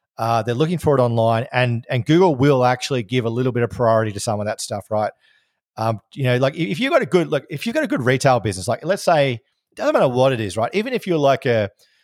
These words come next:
the example I think they gave was, like, this, um, place in Europe, uh, I was, like, Sweden or somewhere, they, like, get, like, really good pastries or something.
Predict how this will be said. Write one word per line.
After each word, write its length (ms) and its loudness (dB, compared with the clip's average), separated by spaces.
the 60 -8
example 340 2
I 40 2
think 100 -4
they 200 2
gave 280 -2
was, 200 -6
like, 180 -2
this, 240 -6
um, 300 -2
place 220 0
in 100 -16
Europe, 360 2
uh, 40 -2
I 320 2
was, 120 -4
like, 160 -8
Sweden 340 -6
or 40 -2
somewhere, 280 -2
they, 140 -4
like, 160 -10
get, 120 -2
like, 160 0
really 200 4
good 180 -2
pastries 540 0
or 60 0
something. 400 2